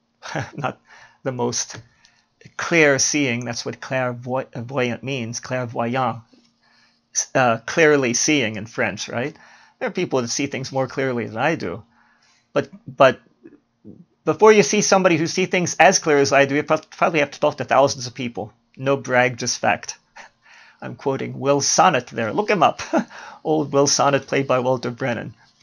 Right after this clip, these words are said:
No brag, just fact. And I've seen it clearly in these last f-, few years. So, communication. I'm talking alone here, so I'm just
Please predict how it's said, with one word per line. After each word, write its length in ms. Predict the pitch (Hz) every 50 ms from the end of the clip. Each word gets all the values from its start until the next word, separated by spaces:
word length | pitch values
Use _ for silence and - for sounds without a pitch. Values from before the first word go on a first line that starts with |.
| _
No 120 | 160 175 175
brag, 360 | 139 139 135 135 131 127 127
just 200 | 127 113 - -
fact. 280 | 120 117 110 - - -
And 100 | 135 139
I've 100 | 143 139
seen 180 | 156 165 151
it 140 | 131 - -
clearly 360 | - 160 156 143 139 131 127
in 60 | 123
these 280 | 117 120 120 113 - -
last 280 | 127 123 120 120 - -
f-, 140 | - - 170 _
few 160 | - 123 113
years. 420 | 107 113 117 - - 113 - - _ _ _ _ _ _ _ - - - - _ _ _ _
So, 440 | _ - 160 156 139 113 73 - - - _ _ _ _ _ _ - - _ _ _ _ _
communication. 1000 | - 156 151 147 160 175 180 185 185 - 160 147 147 143 - - - - 104 107 - _ _ _ _ _ _ _ _ _ _ _ _ _ _ _ _ _ _ _ _ _ _ _ _ _ _
I'm 180 | - 151 160 156
talking 320 | - 165 165 156 151 139
alone 260 | 131 127 135 143 151 139
here, 220 | 104 127 127 127
so 140 | 123 - 123
I'm 80 | 127
just 220 | 120 131 123 -